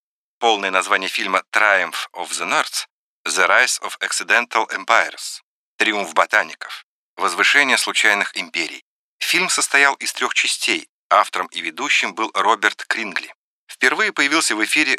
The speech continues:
в июне тысяча девятьсот девяносто шестого года. Невозможно стать выдающимся специалистом в сфере технологий, не потратив много времени и усилий на обучение. Но почему-то этот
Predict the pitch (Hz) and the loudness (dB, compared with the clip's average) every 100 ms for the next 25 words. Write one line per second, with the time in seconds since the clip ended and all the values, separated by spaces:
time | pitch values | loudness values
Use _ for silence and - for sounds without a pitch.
0 | 101 101 98 127 107 - 127 151 - 113 | -2 -6 -4 -4 -4 -2 -2 0 -2 -2
1 | 98 - 113 - - 98 95 92 - 90 | -4 0 -2 -2 -8 -4 0 0 0 -2
2 | - 98 76 - - - - _ _ _ | -2 -2 -4 -6 -8 -8 -12 _ _ _
3 | _ _ _ _ 107 113 104 104 117 123 | _ _ _ _ 4 6 6 4 6 4
4 | 95 80 - 80 78 85 92 101 82 80 | 4 -2 -2 -2 0 4 6 4 2 0
5 | 85 - 85 92 98 95 87 - - 104 | -2 -2 0 4 4 4 0 -2 2 6
6 | 85 78 82 85 95 117 82 - _ _ | 6 4 0 4 6 4 2 -4 _ _
7 | 82 87 90 139 - - 98 107 92 80 | 2 4 4 2 2 0 4 4 4 4
8 | 107 113 95 82 78 120 117 107 - 90 | 6 6 6 4 2 2 4 2 0 0
9 | 98 95 87 - - 76 67 - - _ | 2 0 0 0 2 0 -2 -12 -20 _
10 | _ _ - 135 131 127 156 170 170 - | _ _ 4 4 4 0 2 2 4 2
11 | 95 104 - | 2 0 -2